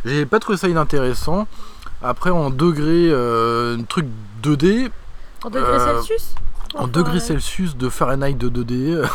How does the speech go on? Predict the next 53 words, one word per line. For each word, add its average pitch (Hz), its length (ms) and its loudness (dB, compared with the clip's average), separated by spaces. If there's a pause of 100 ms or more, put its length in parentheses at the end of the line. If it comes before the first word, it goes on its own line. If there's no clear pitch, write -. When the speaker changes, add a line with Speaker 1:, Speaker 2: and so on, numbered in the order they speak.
(580)
Speaker 1:
<laughs> - 840 -10
euh, 127 500 4
moi, 185 140 2
comme 165 180 2
je 131 100 -4
vous 151 140 2
ai 151 80 2
dit, 220 260 0
moi, 151 200 2
j'aime 170 160 2
bien 185 140 4
la 202 120 4
deux 156 120 4
D, 185 300 2
mais 147 120 -2
il 156 60 0
faut 165 120 -6
que - 60 -12
ça 147 120 -2
soit, 170 260 -2 (120)
euh, 110 500 0
quand 254 120 2
Speaker 2:
En 285 80 4
Speaker 1:
même - 20 2
au, 285 40 6
Speaker 2:
deux 269 80 4
D, 208 280 0
parce 233 160 2
Speaker 1:
au 262 60 2
Speaker 2:
que 247 80 2
Speaker 1:
moins, 156 120 4
Speaker 2:
sinon, 175 220 6
Speaker 1:
euh, 120 280 4 (180)
au 120 60 -6
moins 147 160 -2
qualité 127 360 -4
seize 131 260 -4
bits, 139 120 -6
quoi. - 240 -10
Faut - 140 -8
pas 131 80 -6
que 127 60 -10
ça 131 80 -6
soit 143 120 -2
du 127 80 -6
gros - 160 4
pu-, - 180 4 (240)
pixel 135 320 -2
qui - 120 -2
s'encule, 127 320 0
sinon 139 200 -4
c'est 147 120 -4
dégueulasse. - 320 -4